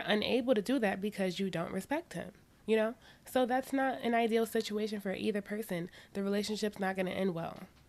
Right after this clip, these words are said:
But if you wanna look at it on the flip side, though,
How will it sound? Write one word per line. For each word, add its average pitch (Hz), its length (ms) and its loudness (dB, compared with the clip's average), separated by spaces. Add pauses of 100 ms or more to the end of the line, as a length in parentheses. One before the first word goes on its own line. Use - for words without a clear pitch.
(500)
But 202 340 6
if 208 140 -2
you 220 120 4
wanna 202 240 4
look 190 260 2
at 190 180 4
it 185 140 2
on 185 180 2
the 175 100 -2
flip 285 360 0
side, 175 360 -2
though, 165 480 -2